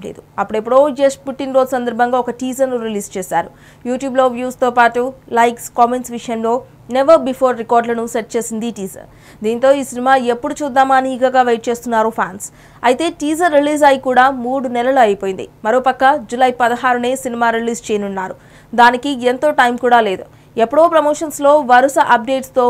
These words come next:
ఫ్యాన్స్ను ఉక్కిరిబిక్కిరి చేయాలి కానీ ప్రమోషన్స్ కాదు కదా, ఒక్క అప్‌డేట్ కూడా లేదు. దర్శకుడు ప్రశాంత్ నీల్ కేజీఎఫ్ టూ పోస్ట్ ప్రొడక్షన్ పనులు కూడా చూస్తూ మరోపక్క టు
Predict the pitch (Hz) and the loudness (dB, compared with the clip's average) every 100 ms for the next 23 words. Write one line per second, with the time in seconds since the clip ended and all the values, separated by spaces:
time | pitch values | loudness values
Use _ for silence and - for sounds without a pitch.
0 | 254 240 233 233 247 233 - 285 247 254 | 2 2 2 -2 -8 -8 -6 -6 -6 -8
1 | 247 254 226 226 226 226 214 220 240 _ | -4 0 2 2 2 2 2 0 -8 _
2 | 226 214 226 240 240 - 226 208 220 220 | -2 0 -2 -4 -8 -2 2 2 2 0
3 | 247 - - - 262 269 330 269 208 247 | 0 -2 -20 0 2 4 6 6 6 2
4 | 240 240 226 220 175 165 - _ - 226 | 2 2 4 4 2 -2 -12 _ 0 0
5 | 240 269 269 247 247 269 277 269 269 269 | 2 -2 0 0 2 2 2 0 0 0
6 | 240 254 247 - 247 247 240 240 240 240 | 0 -2 -6 -8 -8 -4 -4 -2 -4 -4
7 | 233 233 220 220 220 226 220 214 208 233 | -4 -2 -2 -2 -2 0 0 0 -6 -6
8 | 269 320 - 220 226 233 233 262 | -8 -8 -6 -4 0 0 2 0